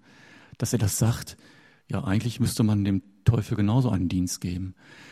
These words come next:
Und ich merke, um neunzehnhundertzwanzig herum hat er dieses Buch geschrieben gehabt, so nach dem Ersten Weltkrieg, auch eine gewisse Sinnkrise, auch in Deutschland.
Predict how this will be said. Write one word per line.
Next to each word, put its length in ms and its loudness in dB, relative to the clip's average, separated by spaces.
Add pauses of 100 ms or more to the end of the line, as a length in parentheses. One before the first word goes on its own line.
(140)
Und 60 -4
ich 100 -8
merke, 560 4
um 160 -6
neunzehnhundertzwanzig 760 0
herum 360 6
hat 140 -4
er 80 -2
dieses 340 -10
Buch 220 -8
geschrieben 400 -4
gehabt, 500 -4 (460)
so 180 -6
nach 300 -4
dem 580 -6
Ersten 380 -2
Weltkrieg, 520 -2
auch 140 -10
eine 200 -6 (340)
gewisse 300 -4
Sinnkrise, 640 8
auch 120 -6
in 120 -2
Deutschland. 640 -4